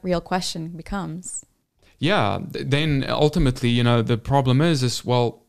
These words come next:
Speaker 2: where do we draw the line? Because we're asking of God to start intervening in our world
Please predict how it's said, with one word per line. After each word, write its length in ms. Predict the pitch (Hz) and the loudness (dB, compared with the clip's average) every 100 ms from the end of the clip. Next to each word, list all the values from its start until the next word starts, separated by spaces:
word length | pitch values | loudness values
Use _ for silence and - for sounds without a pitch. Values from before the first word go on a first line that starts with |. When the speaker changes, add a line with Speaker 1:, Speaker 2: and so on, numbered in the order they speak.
| _ _ _ | _ _ _
Speaker 2:
where 280 | 117 131 165 | 0 4 4
do 100 | 165 | 4
we 140 | 151 | 4
draw 240 | 123 135 127 | 4 4 4
the 80 | 120 | 4
line? 500 | 123 139 90 - - _ _ - - _ _ _ - - | 4 2 0 -4 -14 _ _ -20 -20 _ _ _ -20 -6
Because 320 | 131 147 127 | -2 2 2
we're 160 | 139 147 | 4 2
asking 520 | 123 156 196 - 190 | 2 0 -2 -2 0
of 180 | 156 123 | 0 2
God 400 | 143 151 135 131 | 4 6 6 4
to 100 | 135 | 0
start 460 | 123 - 147 143 143 | -2 0 2 2 0
intervening 760 | 143 131 127 107 123 160 180 175 | -2 0 -2 0 0 2 2 0
in 220 | 143 143 | 0 0
our 260 | 117 120 117 | 2 2 2
world 560 | 117 160 131 110 110 | 2 4 4 2 0